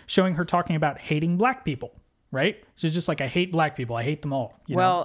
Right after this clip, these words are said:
Speaker 2: in nineteen seventy-eight, God changed his mind about black people.
Speaker 1: Yeah, that's funny, you know, because speaking of, uh, <laughs> speaking of sea changes and <laughs> stuff like that,
Speaker 2: That was
Speaker 1: I
Speaker 2: a
Speaker 1: don't thi-,
Speaker 2: quote from
Speaker 1: I
Speaker 2: the
Speaker 1: don't,
Speaker 2: Book of Mormon, the
Speaker 1: I,
Speaker 2: musical, by
Speaker 1: I,
Speaker 2: the way.
Speaker 1: I, I don't think Charlie's a Mormon, but he is a self-styled evangelical.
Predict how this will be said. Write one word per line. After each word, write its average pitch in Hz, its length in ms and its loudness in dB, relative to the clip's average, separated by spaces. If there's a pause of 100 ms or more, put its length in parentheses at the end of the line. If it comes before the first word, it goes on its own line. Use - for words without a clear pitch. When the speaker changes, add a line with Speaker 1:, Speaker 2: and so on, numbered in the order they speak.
Speaker 2:
in 180 200 0
nineteen 180 440 0
seventy-eight, 170 600 0
God 147 240 0
changed 151 380 -4
his 139 160 -4
mind 147 240 0
about 131 280 -4
black 143 280 -4
people. 131 420 -6
Speaker 1:
Yeah, 208 200 4
that's 185 160 -2
funny, 175 400 0 (100)
you 143 100 -2
know, 147 280 0
because 147 340 0
speaking 160 480 -2
of, 135 180 -2
uh, 135 260 0 (200)
<laughs> - 220 -16
speaking 175 320 0
of 135 80 -4
sea 170 200 -2
changes 131 520 -2
and 127 100 -2
<laughs> - 80 -4
stuff - 300 -2
like - 240 0
that, - 160 -2 (680)
Speaker 2:
That 240 80 8
was 262 80 4
Speaker 1:
I - 40 4
Speaker 2:
a 202 40 6
Speaker 1:
don't 226 100 4
thi-, 240 80 0
Speaker 2:
quote 254 220 4
from 240 140 4
Speaker 1:
I 233 60 8
Speaker 2:
the 226 40 6
Speaker 1:
don't, 220 120 6
Speaker 2:
Book 220 100 0
of 214 100 4
Mormon, 190 420 4
the 180 60 0
Speaker 1:
I, 180 80 6
Speaker 2:
musical, 156 460 0
by 156 160 4
Speaker 1:
I, - 40 4
Speaker 2:
the 156 100 2
way. 156 280 2
Speaker 1:
I, 160 220 2
I - 20 4
don't 185 160 2
think 185 160 0
Charlie's 156 380 2
a 139 40 -2
Mormon, 139 360 0
but 143 120 2
he 139 100 0
is 143 120 2
a 139 40 -2
self-styled 135 600 0
evangelical. 117 760 -6